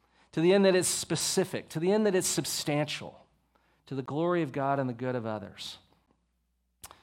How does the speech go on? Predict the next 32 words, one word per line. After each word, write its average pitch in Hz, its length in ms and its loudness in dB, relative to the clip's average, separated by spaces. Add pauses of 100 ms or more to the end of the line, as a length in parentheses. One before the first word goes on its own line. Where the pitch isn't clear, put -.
(380)
And, 160 140 -6
and 175 160 0
I 220 80 0
can't, 220 360 -2 (100)
I 180 100 -6
can't - 260 -6
stand 180 260 -2
here 165 240 -2
and 127 160 -6
tell 156 200 -6
you 156 120 -2
exactly 139 480 -2
what 135 220 -4
that's, - 400 -8 (280)
that 127 200 -10
may 139 160 -2
look 135 220 -2
like 175 180 -2
in 160 80 -2
your 180 140 -2
life. 190 440 -6 (140)
Um, - 380 -8 (720)
I, - 160 -12
I 139 100 -2
don't, 147 220 -2 (100)
I 127 60 -8
don't 147 320 -6
even 151 240 0
know 165 120 6
that 160 100 4
I 147 80 2
should. 131 360 2